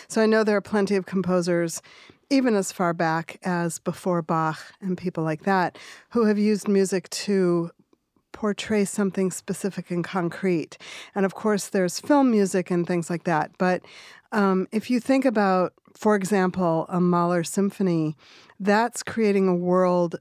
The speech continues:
that is completely its own thing, and it's something that you've never heard before until you hear that symphony. And that's,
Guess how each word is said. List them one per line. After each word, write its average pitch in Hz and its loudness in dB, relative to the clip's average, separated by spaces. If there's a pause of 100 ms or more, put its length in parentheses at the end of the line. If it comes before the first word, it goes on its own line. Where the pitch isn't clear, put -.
that 185 0
is 185 0
completely 214 -2
its - -4
own 196 2
thing, 185 0
and 185 0
it's - -8
something 208 0
that 185 -2
you've 180 -2
never 214 2
heard 220 0
before 180 -6
until 190 -2
you 220 0
hear 202 0
that 175 0 (440)
symphony. 185 0
And 180 0
that's, 180 -2